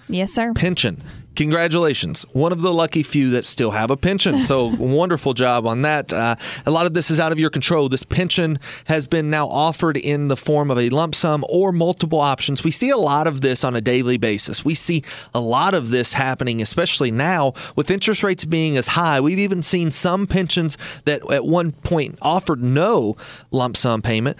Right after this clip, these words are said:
Speaker 2: now offering lump sum payments. And we are assisting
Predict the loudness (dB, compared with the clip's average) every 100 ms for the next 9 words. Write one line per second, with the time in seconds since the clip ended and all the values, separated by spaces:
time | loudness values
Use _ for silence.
0 | -8 -2 0 0 0 0 0 -2 0 -2
1 | 0 -2 0 0 0 -2 -2 0 0 0
2 | 0 0 0 0 -2 -2